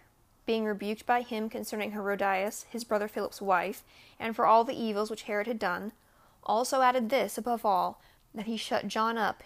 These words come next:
in prison. That is Luke three New King James Version, with a couple verbal typos on my part. Please forgive me. Um,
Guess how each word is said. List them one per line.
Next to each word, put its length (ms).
in 160
prison. 460
That 140
is 220
Luke 280
three 180
New 100
King 240
James 240
Version, 500
with 140
a 60
couple 260
verbal 220
typos 360
on 120
my 160
part. 300
Please 340
forgive 400
me. 240
Um, 380